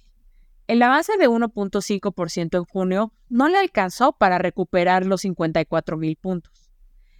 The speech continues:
La ausencia de catalizadores, como ocurre en el exterior a sectores relacionados con la inteligencia artificial,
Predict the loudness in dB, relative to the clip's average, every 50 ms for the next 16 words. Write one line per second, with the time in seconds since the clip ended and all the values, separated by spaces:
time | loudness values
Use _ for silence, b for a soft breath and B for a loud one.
0 | _ _ 0 4 4 4 4 4 2 -2 -4 -2 0 0 0 0 0 0 -2 -2
1 | -2 -2 -4 -4 -6 -6 -6 -4 -2 -2 0 -2 -2 -4 -6 -8 -8 -6 -2 -2
2 | -2 -2 -2 -2 0 0 2 2 2 2 0 -2 -4 -6 -6 -4 -2 0 0 2
3 | 2 0 0 -2 -4 -8 -6 -4 -2 0 0 0 0 -2 -2 -4 -4 -4 -6 -6
4 | -6 -2 0 0 2 0 0 -2 -4 -6 -4 -4 -4 -2 -2 -2 -2 -2 -2 -4
5 | -4 -4 -4 -4 -4 -4 -4 -8 -8 -6 -8 -4 0 0 2 2 0 -2